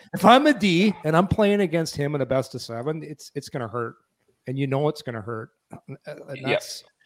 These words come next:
Speaker 1: and that's the frustrating part for Ottawa Senators fans. They wanna see it, and it's, it's just been,
Speaker 2: That's
Speaker 1: I,
Speaker 2: it.
Speaker 1: it's gonna ha-, it, it's gonna happen. I thought it was gonna be this year, obviously,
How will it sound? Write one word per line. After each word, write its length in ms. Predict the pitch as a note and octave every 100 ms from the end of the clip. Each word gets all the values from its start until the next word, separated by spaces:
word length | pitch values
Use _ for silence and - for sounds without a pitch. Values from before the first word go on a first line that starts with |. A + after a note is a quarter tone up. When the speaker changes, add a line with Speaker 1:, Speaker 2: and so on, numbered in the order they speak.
| _ _ _ -
Speaker 1:
and 80 | E3+
that's 180 | A#3 -
the 100 | F3+
frustrating 520 | D3 C#3 - C3 B2
part 240 | B2 B2
for 100 | B2+
Ottawa 160 | B2 A#2
Senators 480 | - B2+ D3 A2+ -
fans. 320 | A2 A2 A2+
They 80 | A#2
wanna 240 | A#2+ C3+
see 300 | - A#2+ B2
it, 180 | D#3+ -
and 320 | A2+ G#2+ G#2
it's, 280 | B2 A2+ -
it's 200 | B2+ -
just 260 | - A2 -
been, 260 | A2+ A2 G#2 _ _ _ _ _ -
Speaker 2:
That's 180 | - D3
Speaker 1:
I, 40 |
Speaker 2:
it. 160 | A#2+ F#3+
Speaker 1:
it's 180 | E3+
gonna 220 | - A3 C#3
ha-, 200 | C#3 -
it, 140 | F3+ - - - -
it's 200 | D3 -
gonna 220 | - F3+ B2
happen. 340 | A#2 B2 C#3
I 80 | E3+
thought 220 | F#3 F#3+
it 20 |
was 100 | E3+
gonna 140 | D#3+ D3
be 120 | C#3
this 280 | B2 - B2+
year, 300 | A#2+ B2 -
obviously, 540 | A#2 A#2 B2 - A#2